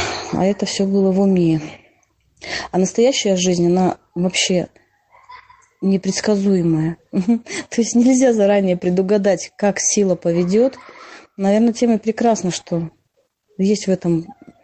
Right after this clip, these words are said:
наверное, это самое прекрасное, когда не знаешь, но, но, но идешь и, и получаешь, э, такое, которое даже вообразил,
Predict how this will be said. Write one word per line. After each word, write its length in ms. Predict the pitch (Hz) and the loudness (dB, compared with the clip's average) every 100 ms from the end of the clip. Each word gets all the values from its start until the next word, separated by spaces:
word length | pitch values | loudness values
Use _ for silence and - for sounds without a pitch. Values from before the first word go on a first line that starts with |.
| - _ _ _ - | -20 _ _ _ -6
наверное, 320 | 196 196 196 | 0 2 2
это 100 | 190 | 0
самое 320 | - 190 180 | 0 0 0
прекрасное, 520 | 160 180 - 165 175 165 | 0 -4 -2 -2 0 0
когда 400 | 165 170 170 165 | 0 2 2 2
не 260 | 175 190 | 4 2
знаешь, 440 | 180 208 233 190 - - | 4 4 2 0 -4 -10
но, 420 | - 175 175 - | -6 -2 0 0
но, 260 | 180 185 - | 0 0 0
но 240 | - 185 180 | 0 0 2
идешь 420 | 175 220 240 - | 2 0 0 0
и, 180 | 160 156 - - - | 0 -2 -6 -12 -8
и 60 | 175 | -2
получаешь, 800 | 180 175 - 214 202 - - | 0 0 2 2 2 0 -2
э, 280 | 160 165 165 - | 0 2 0 -2
такое, 320 | 180 - 202 | -6 0 0
которое 320 | 185 - 170 | -2 -4 -2
даже 260 | 170 175 175 | -2 -2 0
вообразил, 520 | 175 175 185 170 170 | 0 0 0 0 0